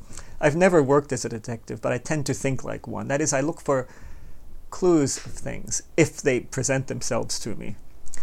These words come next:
You can't force the issue either. I want to just tell you two things, and this is almost simply an experiment and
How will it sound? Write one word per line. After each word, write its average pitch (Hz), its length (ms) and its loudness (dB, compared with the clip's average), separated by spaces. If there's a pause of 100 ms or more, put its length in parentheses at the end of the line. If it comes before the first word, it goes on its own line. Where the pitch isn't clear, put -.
(160)
You 127 80 -4
can't - 260 0
force 135 320 2
the - 180 -2
issue 135 360 0
either. - 400 0 (960)
I 180 80 8
want 320 140 4
to 202 40 2
just - 180 2
tell 175 160 8
you 151 140 6
two 180 240 0
things, 131 340 0
and 156 120 0
this 254 160 4
is 196 80 -2
almost 180 580 2 (800)
simply 226 320 0
an 165 60 2
experiment 147 760 2
and 120 320 -4